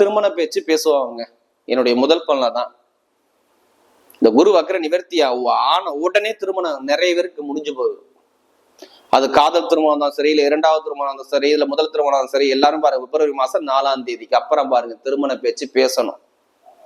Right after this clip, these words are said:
அதே மாதிரி நிறைய பிரச்சனையை பாத்தீங்களா திருமணத்துல? கேட்டா சொல்லுவாங்கல்ல, ஆமாங்க இருந்துச்சு, எனக்கு பிரச்சனை இருந்துச்சு, ஒரு மன வருத்தமா இருந்தோம், கணவன் மனைவி ஒண்ணு சேராம இருந்தோம்,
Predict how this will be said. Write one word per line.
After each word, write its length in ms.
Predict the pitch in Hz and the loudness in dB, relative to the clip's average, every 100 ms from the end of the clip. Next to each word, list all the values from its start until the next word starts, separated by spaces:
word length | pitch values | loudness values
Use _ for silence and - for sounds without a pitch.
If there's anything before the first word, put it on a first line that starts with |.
| - - - - - - - - - - 123 | -20 -20 -20 -20 -20 -20 -20 -20 -12 0 2
அதே 140 | 156 196 | 4 4
மாதிரி 200 | 202 185 151 131 113 110 | 2 2 0 -2 -4 -2
நிறைய 180 | 139 143 139 175 | 2 2 0 0
பிரச்சனையை 400 | 175 220 202 160 | 2 2 0 0
பாத்தீங்களா 400 | 147 139 135 151 185 127 - | 0 -2 0 0 0 -4 -6
திருமணத்துல? 460 | 156 151 135 143 175 143 113 _ _ 160 | -4 -4 -4 0 2 2 -2 _ _ -2
கேட்டா 200 | 160 196 185 | 0 0 0
சொல்லுவாங்கல்ல, 440 | 180 165 127 - - _ 117 | 2 0 0 -10 -16 _ -2
ஆமாங்க 340 | 156 170 127 107 - 113 139 | 0 -2 -4 -6 -8 -4 -2
இருந்துச்சு, 340 | 180 165 135 | 0 0 0
எனக்கு 200 | 113 107 117 | -2 -2 -4
பிரச்சனை 280 | 123 151 131 | -2 0 -2
இருந்துச்சு, 340 | 107 95 - - _ _ - - - _ _ _ _ - | -2 -8 -8 -10 _ _ -20 -20 -20 _ _ _ _ 0
ஒரு 100 | 123 123 | 2 4
மன 80 | 170 185 | 4 4
வருத்தமா 320 | 170 156 143 | 2 0 0
இருந்தோம், 220 | 117 113 | -4 -4
கணவன் 180 | 120 143 | -2 0
மனைவி 180 | 131 123 | -2 -2
ஒண்ணு 180 | 139 - | -2 2
சேராம 320 | 139 127 123 117 | 2 2 -2 -4
இருந்தோம், 280 | - 71 | -4 -8